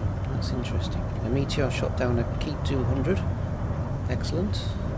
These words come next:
It's that dude against the sun there that's the highest one, which is probably the most dangerous at the moment. Um,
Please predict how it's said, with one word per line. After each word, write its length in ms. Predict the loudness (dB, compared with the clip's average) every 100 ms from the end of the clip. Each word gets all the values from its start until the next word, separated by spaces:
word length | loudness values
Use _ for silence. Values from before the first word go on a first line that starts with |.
| -2 -2 -2 -2 -2 -2 0 0 0
It's 100 | 2
that 220 | 2 2
dude 180 | 6 6
against 240 | 6 4 4
the 60 |
sun 360 | 2 4 4 6
there 160 | 4 4
that's 200 | 4 2
the 60 |
highest 440 | 4 4 4 2 2
one, 180 | 0 0
which 100 | 0
is 220 | 0 -2 -2
probably 280 | 0 0 2
the 100 | 2
most 320 | 2 2 2
dangerous 400 | 2 0 0 0
at 80 | 0
the 60 | 0
moment. 300 | 0 2 0 0 -2 0 0 -2 -2 -2 -2 -2 0 0
Um, 420 | 2 2 0 0